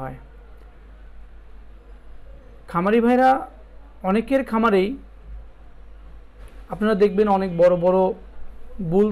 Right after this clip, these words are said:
থাকে, অনেক বড় বড় ষাঁড় থাকে, যেই ষাঁড়গুলোকে, এ, তাদের নাকে ছিদ্র না করে কন্ট্রোল করার জন্য, এক জায়গা থেকে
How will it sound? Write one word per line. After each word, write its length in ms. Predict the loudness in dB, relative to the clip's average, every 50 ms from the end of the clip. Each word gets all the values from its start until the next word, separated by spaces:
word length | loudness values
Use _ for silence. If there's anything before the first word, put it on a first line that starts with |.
| 0 -2
থাকে, 220 | -4 -2 -2 -2 -4 -4 -8 -16 -18 -20 -16 -8
অনেক 180 | -6 -4 -4 0 2
বড় 180 | 4 4 4 4
বড় 160 | 2 0 -2 -2 -2
ষাঁড় 180 | -2 -4 -2 -2 -4
থাকে, 180 | -2 -2 -2 -6 -6 -10 -18 -20 -18 -18 -18 -18 -18 -18 -20 -20 -20 -20 -20 -20 -14 -6
যেই 200 | 0 2 2 2 0 0
ষাঁড়গুলোকে, 760 | 2 4 4 6 4 2 0 2 4 4 2 4 4 2 2 2 0 -4 -12 -18 -20 -20 -18 -18 -18 -18 -18 -18 -18 -18 -18 -18 -8 -4 -2
এ, 160 | -2 -2 0 2
তাদের 200 | 2 2 2 2 2
নাকে 280 | 2 2 2 2 0 -2 -2 -4
ছিদ্র 320 | -2 -2 -2 -2 2 2 2 4 4 4
না 60 | 2 2 2 0
করে 160 | 0 2 2 0 -2 -8 -18 -18 -20 -20 -20 -20 -20 -20 -20 -20 -4 -2 0
কন্ট্রোল 400 | 2 2 0 2 4 6 4 6 6 4
করার 180 | 4 4 4 2
জন্য, 200 | 0 0 2 2 0 0 0
এক 60 | -2 0 -2
জায়গা 180 | 0 0 0
থেকে 200 | 0 0 -2 0